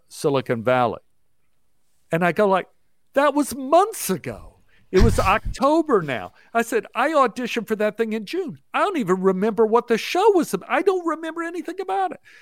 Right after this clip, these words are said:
They said, "Well, come in because they need to start doing this quickly. They need to shoot quickly. They have to decide." So I came in, we, my wife and I, we took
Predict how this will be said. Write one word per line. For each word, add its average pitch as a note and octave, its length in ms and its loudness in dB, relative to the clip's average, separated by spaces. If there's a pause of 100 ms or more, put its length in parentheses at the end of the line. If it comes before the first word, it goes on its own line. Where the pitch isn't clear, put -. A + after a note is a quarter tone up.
(120)
They E3+ 80 -2
said, F3 180 -8
"Well, C#3+ 120 -2
come F#3+ 260 -2
in F3 320 -4
because C#3+ 380 -2
they C3 160 -4
need C#3+ 280 -4
to C#3+ 80 -4
start C#3 380 -2 (460)
doing C#3+ 340 0
this A#2 200 -6
quickly. G2 420 -2
They B2 160 -8
need C3 200 -6
to B2+ 80 -10
shoot - 240 -8
quickly. B2+ 360 -4
They A#2 160 0
have A#2 180 -2
to A#2 80 -10
decide." G2+ 520 -6 (640)
So D3+ 520 4 (1120)
I C3+ 100 -2
came F3 340 -2
in, D3+ 320 2 (180)
we, C3 180 -2 (280)
my A2+ 180 -4
wife C3 260 0
and D3 120 -6
I, C3+ 60 0
we C3 140 -2
took C3+ 260 -4